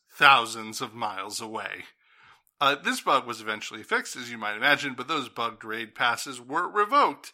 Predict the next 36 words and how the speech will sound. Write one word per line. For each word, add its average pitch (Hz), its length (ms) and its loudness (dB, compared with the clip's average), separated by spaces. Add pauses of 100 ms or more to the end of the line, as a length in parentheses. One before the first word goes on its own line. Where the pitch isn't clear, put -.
(360)
uh, 131 160 -2
by 139 220 2 (120)
Niantic 143 500 2
was 127 240 -2
unable 151 420 2
to 139 140 -8
replace 131 420 -4
them 131 180 -8
with 120 100 -10
a 113 120 -8
valid 156 480 6 (140)
E 127 140 -6
X 120 240 -4
raid 156 320 -2
pass 104 460 -8 (520)
on 165 540 4
the 139 80 -6
day 156 440 4 (180)
that 123 400 -2
Deoxys 139 760 4
and 127 200 -6
the 120 40 -10
new 135 200 -4
Mythic 127 320 -2
raid 120 240 -2
boss 110 340 -2
were 117 140 -8
released, 135 420 -4
no 131 160 -2
less. 107 400 -6
So, 123 640 0 (440)
yeah, 123 280 -4 (240)
people, 123 560 -6 (160)
people 139 320 -6
weren't 117 240 -2 (180)
super 117 540 -6